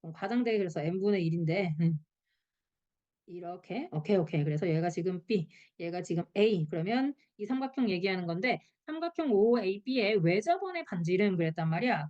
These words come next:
내가 여기서 이렇게 수선의 발을 떨어뜨리면 여기가 지금 이거든요. 어, 그렇다면 이 길이는 지금 뭐가 되냐면 N분의 K 되겠네요. 그 다음에 이 길이는, 그치, 비엔이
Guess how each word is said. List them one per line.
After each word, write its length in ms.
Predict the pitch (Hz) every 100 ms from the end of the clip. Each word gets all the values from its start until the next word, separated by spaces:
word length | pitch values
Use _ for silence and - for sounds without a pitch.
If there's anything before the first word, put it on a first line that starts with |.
| 175 165
내가 180 | 165
여기서 300 | 156 156 240
이렇게 440 | 165 165 170 175 170
수선의 360 | 202 208 202 180
발을 200 | 165 165
떨어뜨리면 640 | 190 196 - 180 220 156 - _ -
여기가 380 | 190 220 254 247
지금 220 | 233 202
이거든요. 600 | 170 185 220 190 151 143 -
어, 200 | 233 -
그렇다면 560 | 208 208 185 196 170 151 - _
이 240 | 240 294 269
길이는 380 | 247 240 240
지금 240 | 233 208 214
뭐가 220 | 160 190
되냐면 420 | 180 170 208 320 - _ -
N분의 680 | 190 233 226 175 175 196 196
K 320 | - 320 330
되겠네요. 720 | 202 175 175 165 151 226 403 427
그 60 |
다음에 360 | 196 202 147 147 _ _
이 180 | 240 277
길이는, 420 | 294 277 247 220
그치, 200 | 208 - 180
비엔이 540 | 294 330 302 233 151